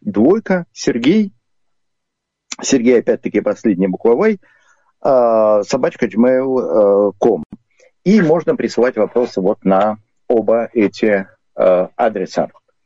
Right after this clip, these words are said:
И я вот смотрю, какие вопросы уже,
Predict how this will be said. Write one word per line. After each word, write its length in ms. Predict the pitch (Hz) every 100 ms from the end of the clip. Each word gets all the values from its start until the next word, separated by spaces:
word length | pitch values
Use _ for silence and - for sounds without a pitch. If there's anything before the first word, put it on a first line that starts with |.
| _ _ _ _ _ _ -
И 100 | 175
я 560 | 196 208 196 151 135
вот 200 | 151 151
смотрю, 440 | - - 120 110 117
какие 260 | 101 104
вопросы 520 | 95 98 - 92 - 92
уже, 460 | 82 95 85 82